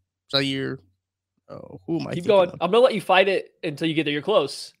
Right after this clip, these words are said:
Speaker 1: Buddy, I don't know if I'm gonna get Taylor.
Speaker 2: Zadarius. Zadarius
Speaker 1: Zadarius
Speaker 2: Smith.
Speaker 1: Smith. Ah, Zaire Taylor's a college basketball player. Um, I'm pretty sure.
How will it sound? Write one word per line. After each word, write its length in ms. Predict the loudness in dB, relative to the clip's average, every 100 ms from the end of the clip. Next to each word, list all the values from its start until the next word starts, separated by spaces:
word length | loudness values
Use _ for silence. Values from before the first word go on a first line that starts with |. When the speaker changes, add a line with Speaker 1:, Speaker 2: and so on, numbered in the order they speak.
| _
Speaker 1:
Buddy, 280 | -14 -10 -8
I 80 | -8
don't 120 | -8
know 80 | -10
if 120 | -12
I'm 100 | -12
gonna 140 | -12
get 100 | -14
Taylor. 400 | -6 -4 0 2
Speaker 2:
Zadarius. 720 | 2 4 4 4 2 -2 -6 -20 -14
Zadarius 800 | -2 -2 2 2 2 2 0 -2
Speaker 1:
Zadarius 120 | -4
Speaker 2:
Smith. 380 | -8 -8 -8 -4
Speaker 1:
Smith. 140 | -4 -4
Ah, 580 | -4 -8 -10 -12 -16 -20 -20 -20 -20 -6
Zaire 300 | 0 2 2
Taylor's 360 | 2 2 4
a 60 | 0
college 420 | -4 0 2 2
basketball 480 | 2 2 0 -4 -6
player. 420 | -6 -10 -10 -14 _ _ _ -16
Um, 600 | -10 -8 -8 -10 -16 -18 -4
I'm 140 | -2
pretty 240 | 0 0 0
sure. 320 | 0 0 -2